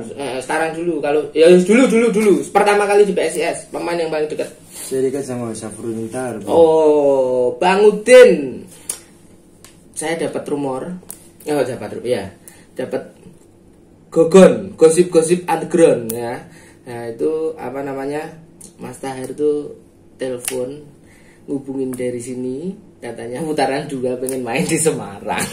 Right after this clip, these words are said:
Speaker 1: <laughs>
Speaker 2: Enggak, enggak.
Speaker 1: Pengen balik lagi ke sini.
Speaker 2: Jangan,
Speaker 1: Ya,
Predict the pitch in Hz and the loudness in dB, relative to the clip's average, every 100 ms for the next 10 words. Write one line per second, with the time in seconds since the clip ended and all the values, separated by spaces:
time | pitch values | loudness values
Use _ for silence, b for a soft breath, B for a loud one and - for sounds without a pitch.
0 | - - - 415 - 440 453 453 453 - | -8 -4 0 0 0 0 0 0 -4 -2
1 | 415 - 392 - - - 494 - - 240 | -4 -2 -8 -6 -8 -4 2 2 4 8
2 | 226 220 190 175 165 160 156 160 151 147 | 8 8 6 6 6 6 6 4 -2 -2
3 | 147 151 131 117 101 107 107 110 | -4 -4 -4 -6 -8 -8 -8 0